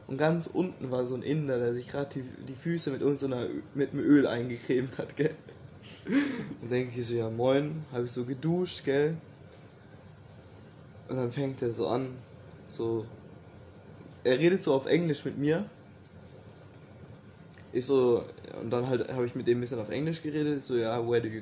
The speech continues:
come from und so. Und er so, ja, aus Deutschland, halt aus Germany und so. Ich so, ja, ich auch, perfekt, gell? <laughs> Junge, dann hab ich so mit ihm geredet.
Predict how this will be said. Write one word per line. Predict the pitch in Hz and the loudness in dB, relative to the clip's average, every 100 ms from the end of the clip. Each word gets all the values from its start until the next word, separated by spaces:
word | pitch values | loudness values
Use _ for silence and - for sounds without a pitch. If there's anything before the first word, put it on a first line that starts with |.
| - | -4
come | 160 165 | -2 0
from | 160 165 156 | 0 0 0
und | 151 156 | 0 0
so. | 160 156 156 - - - - | 2 2 0 -10 -18 -14 2
Und | |
er | 135 135 | 4 4
so, | |
ja, | 135 131 | 4 4
aus | 131 | 2
Deutschland, | - 123 131 - 104 104 - - - | 4 4 4 -2 -8 -10 -16 -20 -6
halt | 131 113 | -4 -4
aus | 117 | -2
Germany | 123 127 113 | -2 0 -4
und | 113 | -6
so. | 120 120 | -6 -6
Ich | 117 | -2
so, | |
ja, | 123 139 | 2 4
ich | 147 165 | 4 4
auch, | 156 127 - - | 4 4 -2 -6
perfekt, | 139 160 147 - | 0 2 2 4
gell? | 139 160 - - - - - - - - - - - - - | 2 2 -4 -18 -20 -20 -20 -20 -20 -20 -20 -20 -10 -8 -2
<laughs> | 185 170 | 2 4
Junge, | 170 165 | 4 2
dann | 160 - | 2 0
hab | 240 | 0
ich | 160 | 0
so | 160 | 2
mit | 160 | 4
ihm | 151 151 | 4 4
geredet. | 151 165 151 165 | 4 6 6 4